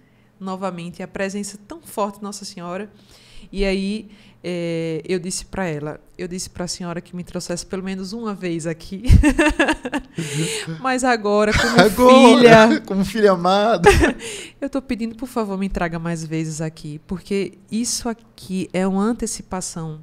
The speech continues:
Speaker 1: do que
Speaker 2: É.
Speaker 1: é o céu. Eu, eu sou muito pobre pra dizer isso,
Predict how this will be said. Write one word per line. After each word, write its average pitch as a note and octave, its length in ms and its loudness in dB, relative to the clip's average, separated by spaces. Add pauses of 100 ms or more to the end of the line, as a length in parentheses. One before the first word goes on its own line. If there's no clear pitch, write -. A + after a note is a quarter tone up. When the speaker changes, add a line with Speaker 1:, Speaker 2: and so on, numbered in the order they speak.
Speaker 1:
do E3 120 -12
que C3 80 -8
Speaker 2:
É. F#3 100 -4
Speaker 1:
é E3 60 -4
o D#3 80 -10
céu. D3 380 -10 (240)
Eu, G#3 160 0
eu A#3 160 4
sou B3 180 -4
muito C4 260 -6
pobre G3 440 -2
pra F#3 180 -6
dizer E3+ 320 -6
isso, D#3+ 400 -8